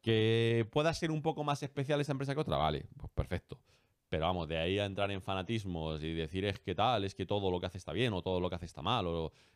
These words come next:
es decir, no. O sea, yo, yo lo siento, pero por ahí, por ese, por ese aro no entro porque es que no tengo, no tengo ninguna necesidad. De hecho, fi-, fijaos, ahora mismo, es, es por hacer, por hacer, la, o sea, es decir, estoy grabando este podcast con algo que no tiene que ver con ninguna de las marcas que estamos mencionando. Es decir, la grabadora que estoy utilizando es una Zoom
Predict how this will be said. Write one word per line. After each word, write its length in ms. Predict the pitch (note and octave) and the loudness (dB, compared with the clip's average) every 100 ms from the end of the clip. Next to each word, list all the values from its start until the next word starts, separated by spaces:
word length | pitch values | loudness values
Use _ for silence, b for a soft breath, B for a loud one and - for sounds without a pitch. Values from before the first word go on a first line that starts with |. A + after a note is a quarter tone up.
| b | b
es 100 | - | -8
decir, 240 | G2+ F2+ b b b b _ _ | -4 -4 b b b b _ _
no. 260 | - D#2+ D#2 - - | -10 -4 -4 -6 -14
O 40 | - | -12
sea, 160 | A#1 | -6
yo, 300 | C#2 D2 D2 | 0 2 2
yo 140 | D2+ E2+ | 2 0
lo 80 | |
siento, 280 | E2+ F#2+ F2+ | 2 0 0
pero 140 | F2+ D#2+ | 0 0
por 140 | D#2+ | 2
ahí, 160 | D#2 E2 | 2 2
por 180 | E2+ | -2
ese, 420 | E2 - E2 D#2+ D#2 | -4 0 2 2 0
por 160 | F2+ | 0
ese 180 | F#2 - | 0 2
aro 160 | F#2+ F#2 | 2 4
no 160 | F#2 | 4
entro 220 | F#2 F#2+ F#2+ | 2 2 0
porque 180 | F2 | -2
es 200 | C#2+ - | -8 -12
que 100 | - | -12
no 80 | B1 | -12
tengo, 240 | A#1 C2 C2 | -8 -8 -6
no 100 | C#2 | -6
tengo 200 | C#2 C#2 | -4 -6
ninguna 220 | C2+ C2+ | -4 -6
necesidad. 360 | A1+ B1 C2+ D2+ | -8 -8 -2 0
De 60 | |
hecho, 140 | C2+ D2+ | 0 -6
fi-, 140 | - D#2 E2 | -8 -12 -14
fijaos, 320 | - C#2 F2+ | -10 -4 -4
ahora 120 | D#2 | -2
mismo, 360 | D#2+ G#2+ A#2+ F3 b b b - | 0 2 2 -2 b b b -18
es, 160 | G#2 G2+ | -16 -16
es 140 | - - | -20 -16
por 180 | G2+ | -12
hacer, 240 | E2+ A2+ A#2 | -10 -10 -10
por 120 | F#2+ | -10
hacer, 300 | F2+ A#2 G2+ F2 | -10 -10 -14 -18
la, 220 | F#2 F2 | -12 -12
o 80 | F2 | -12
sea, 140 | G2+ | -14
es 60 | F2+ | -14
decir, 160 | F2+ E2+ F#2 - | -16 -20 -20 -20
estoy 220 | - A#2+ | -10 -4
grabando 360 | C3 B2+ A#2 | 2 4 6
este 140 | G2 G2+ | 4 4
podcast 300 | F#2 G#2 F#2 | 4 4 4
con 80 | G#2 | 6
algo 140 | G2 | 6
que 100 | G#2 | 4
no 80 | G#2 | 4
tiene 160 | G#2+ | 2
que 80 | G2+ | 2
ver 100 | A#2 | 2
con 120 | C3 | 4
ninguna 200 | G#2+ G#2+ | 4 4
de 80 | A2+ | 4
las 80 | G2+ | 4
marcas 220 | A2 C3 | 4 2
que 60 | A2+ | 2
estamos 200 | G2+ G2+ | 4 6
mencionando. 460 | F2+ E2 C#2+ D2 | 6 4 4 6
Es 80 | D#2+ | 6
decir, 140 | E2+ D#2+ | 4 4
la 100 | D#2+ | 6
grabadora 340 | E2 F2+ G#2 | 4 4 4
que 60 | G2 | 4
estoy 180 | G2+ | 4
utilizando 460 | F#2 F#2 F2 E2+ E2+ | 2 2 2 4 2
es 80 | E2 | 4
una 140 | E2+ | 0
Zoom 240 | A2+ E3+ | 0 -4